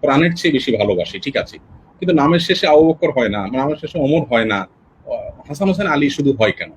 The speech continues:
এটা, আহ, শিয়াদের একটা চক্রান্ত আমাদের এই দেশে, নামগুলো তারা রেখেছে। আমরা এমনি শুধু হাসান রাখবো, এমনি শুধু হোসাইন রাখবো, এমনি শুধু আলী রাখবো, কিন্তু নাম রাখলেই সেখানে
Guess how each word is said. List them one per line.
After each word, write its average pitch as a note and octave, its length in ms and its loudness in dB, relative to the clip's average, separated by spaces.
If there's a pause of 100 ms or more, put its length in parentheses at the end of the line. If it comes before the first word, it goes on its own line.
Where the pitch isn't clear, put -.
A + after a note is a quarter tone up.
(100)
এটা, E3 400 0 (880)
আহ, G2+ 180 -2
শিয়াদের E3 380 2
একটা B2+ 360 -2
চক্রান্ত B2 440 -2
আমাদের A#2+ 460 -4
এই A2 60 0
দেশে, G#2 320 -2 (380)
নামগুলো G#2+ 340 -2
তারা G#2+ 180 -2
রেখেছে। D3 380 -4 (440)
আমরা G3 240 2
এমনি F#3+ 240 4
শুধু G3+ 220 2
হাসান D3 360 0
রাখবো, A2 360 -2 (100)
এমনি G3 220 0
শুধু E3+ 200 -2
হোসাইন A#2 340 -2
রাখবো, G2 260 -2
এমনি A#3 120 -4
শুধু E3+ 200 -6
আলী B2+ 180 -2
রাখবো, G#2+ 220 0
কিন্তু C#3 200 -6
নাম C#3+ 340 -2
রাখলেই G#3 300 -2
সেখানে D#3 420 -2